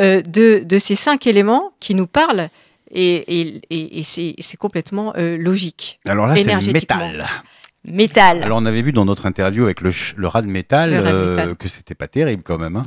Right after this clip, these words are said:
Speaker 2: C'est la lame de fond, c'est ça, c'est les <laughs>
Speaker 1: Alors,
Speaker 2: le tsunami qui nous
Speaker 1: et,
Speaker 2: arrive.
Speaker 1: et c'est intéressant parce que l'énergie n'est jamais négative. C'est ce qu'on en fait ou c'est ce que l'énergie réveille en nous qui devient négative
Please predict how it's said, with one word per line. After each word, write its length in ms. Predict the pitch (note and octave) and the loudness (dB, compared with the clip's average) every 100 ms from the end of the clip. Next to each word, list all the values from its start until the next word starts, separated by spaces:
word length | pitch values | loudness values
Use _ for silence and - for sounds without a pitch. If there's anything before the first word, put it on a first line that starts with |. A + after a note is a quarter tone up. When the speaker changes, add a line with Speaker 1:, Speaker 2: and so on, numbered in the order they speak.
| - | -6
Speaker 2:
C'est 120 | G2+ | -2
la 100 | F#2+ | 0
lame 200 | G2 G2 | 0 0
de 120 | G2 | -2
fond, 300 | G2+ D3+ D3+ | -2 -2 -2
c'est 120 | C3+ | -2
ça, 140 | A2 C#3+ | 0 2
c'est 220 | A#3+ G#2 | 2 0
les 120 | G2 F#2+ - | 0 -2 0
<laughs> 160 | C#3 - | 0 2
Speaker 1:
Alors, 280 | E3+ A3 A3+ | 4 6 4
Speaker 2:
le 40 | |
tsunami 520 | A3+ C#3 A#2+ A#2 C3 | 4 0 0 2 0
qui 100 | C#3 | 0
nous 160 | A2 G#2 | -2 2
Speaker 1:
et, 40 | G#2+ | 4
Speaker 2:
arrive. 460 | A2+ D3 D3+ G#2+ A#2 F3 | 4 2 0 0 0 4
Speaker 1:
et 280 | G3+ G3 - | 4 4 0
c'est 200 | F#3+ - | -2 2
intéressant 520 | A#3 A3 A#3 A3 - F4 | 4 4 2 2 2 2
parce 220 | B3 - | 0 2
que 240 | G#3+ F#3 - _ - | 0 0 -4 _ -8
l'énergie 480 | F3+ F#3+ G3 G3 C4+ | -4 0 0 0 -2
n'est 160 | G#3 | -2
jamais 260 | F#3+ A#3 B3 | 0 0 0
négative. 580 | A3 G#3 G#3 - F3+ D3+ | -2 -2 -4 -6 -12 -12
C'est 160 | - F#3 | -6 -6
ce 100 | - | -4
qu'on 220 | C#4 A#3 | -4 -2
en 120 | G3+ | -4
fait 360 | - D4 E4 F4 - | -4 -4 -4 -6 -8
ou 100 | F#3+ | -8
c'est 200 | - G#3+ | -6 -6
ce 120 | - | -6
que 300 | - G3 F3+ _ _ _ _ _ | -4 -4 -4 _ _ _ _ _
l'énergie 520 | G3 A3+ A#3 G3+ F#3+ | 0 2 2 -2 -4
réveille 320 | G3 G3+ G#3 F#3+ | -2 0 0 0
en 80 | G3 | -2
nous 160 | C#4+ | -2
qui 160 | E4+ G#3 | -4 -6
devient 320 | G3 F#3+ A3 | -4 -2 -2
négative 540 | G#3 F#3 F#3+ - D#4 | -2 -4 -6 -6 -8